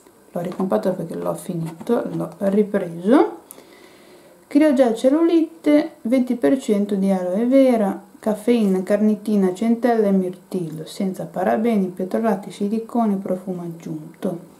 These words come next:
Novantasei per cento di origine naturale. Io non mi ci trovo bene, lo ricompro. Non fa i miracoli,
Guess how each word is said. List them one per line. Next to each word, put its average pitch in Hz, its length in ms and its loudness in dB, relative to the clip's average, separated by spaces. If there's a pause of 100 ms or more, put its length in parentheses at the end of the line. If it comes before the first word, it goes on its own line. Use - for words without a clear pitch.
(1300)
Novantasei 185 380 -4
per 269 200 2
cento 220 280 2
di 208 120 4
origine 175 420 0
naturale. 170 760 -4 (720)
Io 208 140 0
non 185 120 -2
mi 190 80 -2
ci 196 140 -6
trovo 190 320 0
bene, 233 440 2 (1200)
lo 202 180 4
ricompro. 175 680 -6
Non 233 240 4
fa - 380 -2
i 202 60 -2
miracoli, 175 680 -8